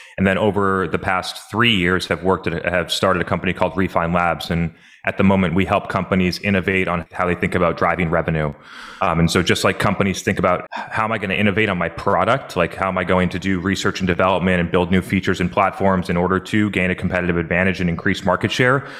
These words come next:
We do the same thing on the revenue side, revenue R and D. How are we gonna build new revenue programs that customers want, scale them, operationalize them so that companies can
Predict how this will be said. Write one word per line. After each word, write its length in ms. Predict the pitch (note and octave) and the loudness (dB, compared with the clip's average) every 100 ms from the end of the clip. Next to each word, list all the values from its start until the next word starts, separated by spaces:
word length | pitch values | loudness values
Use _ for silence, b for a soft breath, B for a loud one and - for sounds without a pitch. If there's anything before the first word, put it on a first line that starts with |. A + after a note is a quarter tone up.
| B - | B 0
We 100 | A2 | 0
do 80 | B2 | 2
the 100 | A#2+ | 2
same 260 | - G#2+ | 2 2
thing 160 | G2+ G#2 | 2 2
on 120 | G2+ | 2
the 40 | |
revenue 400 | F2+ F#2+ F#2 F2 | 2 2 2 0
side, 460 | E2 D#2+ D#2+ D#2 D#2 | 0 0 0 -2 0
revenue 380 | G2 F#2+ F#2+ F#2 | 0 2 2 4
R 160 | F2 | 2
and 100 | F2+ | 2
D. 240 | F2+ G#2+ A2 | 0 0 0
How 160 | F#2+ | -2
are 60 | F#2+ | -2
we 100 | F#2 | -2
gonna 160 | F#2 F2+ | -2 -2
build 480 | E2 F#2+ F#2+ F#2 | 0 2 2 2
new 160 | F#2 F#2+ | 2 2
revenue 380 | F2 F2+ F#2+ F2 | 2 0 0 0
programs 500 | - F#2+ G2 F#2+ F2 | 0 0 0 0 -2
that 80 | F2+ | -4
customers 460 | F#2+ - F#2 E2 | -4 -2 -4 0
want, 360 | F#2+ G2 F2+ - | 2 2 0 -4
scale 380 | - - G2 F#2 | -2 0 2 2
them, 260 | G2 F#2 | 0 0
operationalize 760 | E2+ F2+ F2+ F#2 - F2+ E2+ E2+ | 0 0 2 0 2 2 2 0
them 160 | F2 | -2
so 100 | E2+ | -2
that 120 | F#2 F2 | -4 -2
companies 280 | F2 F2 | 0 0
can 320 | - F2+ F2 | 0 0 0